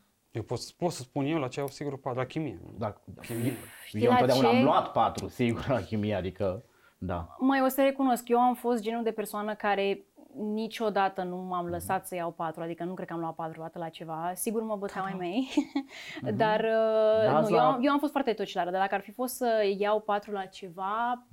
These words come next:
Speaker 2: Mhm.
Speaker 3: intenționat, poate, aș fi luat la latină.
Speaker 2: Ah.
Speaker 1: Eu am dat bacul la latină.
Speaker 2: Eu.
Speaker 3: Super!
Speaker 2: Am luat
Speaker 1: Nouă.
Speaker 2: patru în liceu,
Speaker 3: Da.
Speaker 2: adică
Speaker 3: Nu, adică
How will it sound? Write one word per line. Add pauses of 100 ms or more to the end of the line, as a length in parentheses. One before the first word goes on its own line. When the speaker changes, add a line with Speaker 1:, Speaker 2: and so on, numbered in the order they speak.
(120)
Speaker 2:
Mhm.
Speaker 3:
intenționat,
poate,
aș
fi
luat
la
latină. (800)
Speaker 2:
Ah. (600)
Speaker 1:
Eu
am
dat
bacul
la
latină. (320)
Speaker 2:
Eu. (320)
Speaker 3:
Super!
Speaker 2:
Am
luat
Speaker 1:
Nouă.
Speaker 2:
patru
în
liceu,
Speaker 3:
Da.
Speaker 2:
adică
Speaker 3:
Nu,
adică